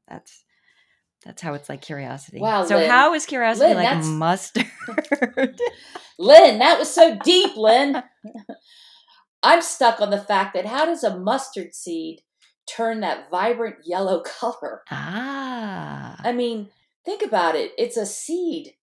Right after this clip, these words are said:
Speaker 2: and it takes how many of those seeds to make this yellow color? And then the thickness of it is very curious to me. You know, they talk about the mus-, seed, mustard seed is the seed of life.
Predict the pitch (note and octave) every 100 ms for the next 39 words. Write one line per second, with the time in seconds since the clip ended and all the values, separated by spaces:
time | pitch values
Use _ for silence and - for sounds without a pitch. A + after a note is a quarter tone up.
0 | _ G#3+ G#3+ - - A#3 - - - C4+
1 | E4 D4+ C#4 B3 A3 G#3 - B3 C4 A3+
2 | - - F#3+ G3 F#3+ - E3 - D#3+ B3+
3 | E4+ G3+ - D#3+ D3 C#3+ _ _ _ _
4 | _ _ _ G#3 G#3 A3 G#3+ E3+ - D#4
5 | - G#3+ F3+ C#3+ C3+ C3+ C3+ C3 - F#3
6 | E3+ - - D#3 D3+ D3 - - B2 -
7 | _ _ _ _ _ _ _ _ F#3 D#3
8 | D#3 D#3 - F3+ F3 E3 D3+ - D3 C#3+
9 | - _ D#3+ F#3 F#3 - - - B3 A3+
10 | F#3+ - F3+ G#3 - G3 - - F#3 E3+
11 | D#3+ - D#3 - G3 F3+ E3+ D3+ D#3 D3
12 | C#3